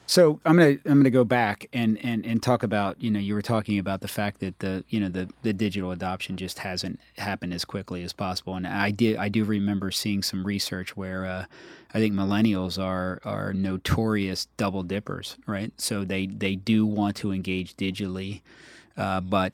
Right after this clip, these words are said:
to your point, they also kinda want the paper backup. So again, you know, that, that is a very common thing. I mean, double dippers is almost a, a separate topic in itself, but it, you know, it does drive to the,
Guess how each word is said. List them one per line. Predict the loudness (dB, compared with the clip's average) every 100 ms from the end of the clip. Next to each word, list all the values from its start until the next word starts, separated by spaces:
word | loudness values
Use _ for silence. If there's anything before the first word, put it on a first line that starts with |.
| -2
to | 0
your | 0 0
point, | -2 -2 -2
they | -2
also | 0 0 0 -2 -4
kinda | -6 -6 -4
want | -4 -6
the | -8
paper | -8 -8 -6
backup. | -4 -4 -6 -10 -8
So | -6 -4
again, | -4 -4 -4 -6
you | -8
know, | -6
that, | -4 -4 -4
that | -2 0
is | 0
a | -2
very | -4 -4 -4
common | -6 -8 -8 -8
thing. | -8
I | -8
mean, | -8
double | -6 -6 -6
dippers | -6 -6 -8
is | -8 -6
almost | -6 -6 -8 -8
a, | -10 -6
a | -4
separate | -2 -4 -6
topic | -8 -10 -8 -8
in | -8
itself, | -4 -4 -2 -4 -8
but | -8 -6
it, | -6 -4
you | -4 -2
know, | -4
it | -6 -2
does | 0 0 0
drive | -2 -2 -2 -6
to | -10 -10
the, | -8 -10